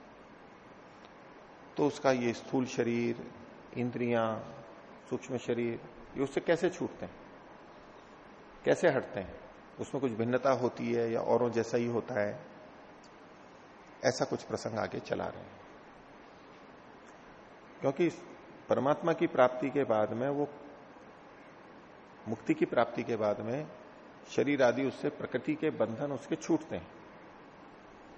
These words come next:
और प्रकृति के बंधन से छूटता है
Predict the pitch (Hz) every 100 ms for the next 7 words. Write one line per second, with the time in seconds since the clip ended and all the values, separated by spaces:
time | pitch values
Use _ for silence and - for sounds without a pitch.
0 | - - - - - - - - - -
1 | 135 139 143 160 170 147 147 160 170 -
2 | 143 139 -